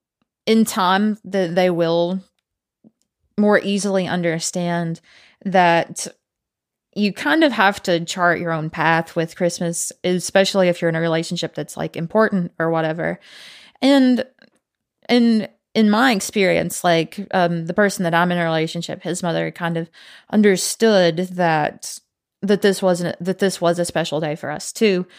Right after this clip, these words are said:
and is, has become more relaxed with it at time, in time. And I th-, I think that that could happen here in this situation too. It's just difficult to actually get past the first hurdle of asserting your own,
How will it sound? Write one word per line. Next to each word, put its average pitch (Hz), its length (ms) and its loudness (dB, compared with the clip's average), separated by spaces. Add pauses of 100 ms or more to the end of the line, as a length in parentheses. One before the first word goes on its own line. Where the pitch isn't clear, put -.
(320)
and 254 140 6
is, 220 280 4
has 202 320 2
become 196 260 0
more 175 180 0
relaxed 156 480 0
with 160 200 -4
it 156 280 -4
at 160 220 -4
time, 165 480 -4 (440)
in 196 180 2
time. 170 420 -2
And 208 380 2
I 285 120 4
th-, 370 200 0
I 359 80 4
think 427 240 -2
that 339 180 2
that 190 240 4
could 190 140 2
happen 180 340 0
here 180 180 0
in 175 120 -2
this 175 140 -2
situation 170 580 -4
too. 185 100 0
It's 175 160 0
just 170 220 -6
difficult 175 400 2
to 185 80 0
actually 170 340 -2
get 160 320 -2 (340)
past 175 340 0
the 180 100 -2
first 175 320 2
hurdle 156 500 2
of 156 300 -2
asserting 170 440 0
your 160 140 -2
own, 160 260 -2